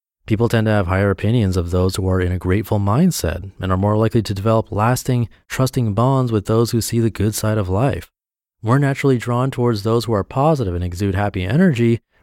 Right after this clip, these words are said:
rather than those whose negativity drags us down. And number five, it can make you more accepting. I admit acceptance is a continual practice for me, especially when it comes to accepting myself and my perceived flaws. However, gratitude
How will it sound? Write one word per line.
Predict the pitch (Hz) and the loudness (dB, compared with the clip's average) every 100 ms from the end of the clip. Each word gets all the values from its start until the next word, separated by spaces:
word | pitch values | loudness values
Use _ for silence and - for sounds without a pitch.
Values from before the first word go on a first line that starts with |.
| - | -2
rather | 92 120 | 0 2
than | 139 143 | 0 0
those | 123 117 117 | 2 0 0
whose | 104 | -4
negativity | 85 92 104 92 - 196 139 98 90 _ - | -2 -4 -2 -2 0 2 2 0 -4 _ -6
drags | - 87 85 | -2 -2 -2
us | 78 | -8
down. | - 82 80 - _ _ _ _ _ _ _ | -6 -4 -6 -10 _ _ _ _ _ _ _
And | - | -2
number | 117 104 | 0 0
five, | - 120 120 - _ _ | 2 2 2 -4 _ _
it | - 120 | -12 -4
can | 127 | -2
make | 120 127 | 0 0
you | 165 | 0
more | 135 104 107 | 2 0 0
accepting. | - 90 - 82 82 85 87 92 _ _ _ _ _ _ _ - | -2 -6 -6 -6 -6 -8 -8 -14 _ _ _ _ _ _ _ -6
I | 107 | 0
admit | 101 98 98 | 0 2 0
acceptance | 92 - 107 98 101 92 | -2 -4 -2 0 -2 -2
is | 92 | -4
a | |
continual | 92 90 - 107 90 | -4 -4 -4 -4 -2
practice | - 101 110 85 | -2 -2 -2 -6
for | - 85 | -4 -2
me, | 120 110 | 0 0
especially | 82 - 95 - | -2 -4 -4 -2
when | 92 | -2
it | 90 | -2
comes | - 92 85 | -4 -4 -2
to | 92 | -6
accepting | - 101 95 92 | -4 -4 -2 -4
myself | 82 - 123 117 98 | -4 -2 0 0 0
and | 87 | -4
my | 85 82 85 | -2 -2 -4
perceived | - 85 - 87 80 | -6 -8 -6 -6 -6
flaws. | - 127 123 85 - _ _ _ _ _ | -2 0 0 -2 -10 _ _ _ _ _
However, | 101 113 113 95 | -2 0 0 -2
gratitude | 98 95 98 175 170 117 113 | -4 -2 0 2 2 2 0